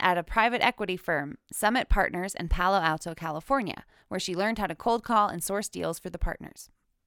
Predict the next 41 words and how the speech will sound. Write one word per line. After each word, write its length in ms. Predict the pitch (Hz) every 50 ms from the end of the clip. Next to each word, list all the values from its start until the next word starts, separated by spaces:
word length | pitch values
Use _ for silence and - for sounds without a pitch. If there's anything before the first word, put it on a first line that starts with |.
| _ _ _ _
Valenti 460 | 247 240 247 269 294 294 - 247 254
showed 240 | - - 202 196 180
a 60 | -
complete 400 | - 180 175 - 285 311 - -
refusal 400 | 277 220 233 233 247 214 226 208
to 100 | 226 196
fail, 320 | - 208 185 170 151 143 -
a 60 | -
former 340 | - - 170 160 156 156 151
coworker 440 | - - 165 156 160 156 - 165 160
said, 300 | - - 180 185 190 - -
recalling 460 | 175 - - 180 190 185 185 190 175
their 160 | 170 170 165
late 240 | 180 202 262 226 165
nights 240 | 220 214 160 - -
studying 320 | - 196 190 196 196 185
the 80 | 202 196
markets 460 | 180 175 175 175 - 180 165 - -
and 160 | - - -
eating 340 | - 190 175 175 170 170 - - _ - -
gyro 360 | - 190 226 240 214 190 180
wraps 360 | 170 165 156 139 147 - - 165
at 80 | -
the 120 | - 151 151
office. 460 | 135 143 160 - - - - - - - _ _ _ _ _ _ _ _ _ _ _ _ _
After 240 | - 202 - - 180
four 220 | - - 254 302
years 240 | 320 285 277 269 214
at 100 | 240 220
the 80 | - 208
company, 460 | - 208 220 220 196 214 214 214 220
she 100 | - 196
was 140 | 170 156 147
beginning 400 | - 175 - 202 214 226 233 220
to 100 | 220 202
feel 320 | - - 202 190 185 185
like 240 | 175 170 156 160 -
life 320 | 170 180 190 202 202 -
there 240 | - 185 180 185 180
wasn't 360 | 170 165 165 165 - 175 165
enough. 280 | 160 151 131 - -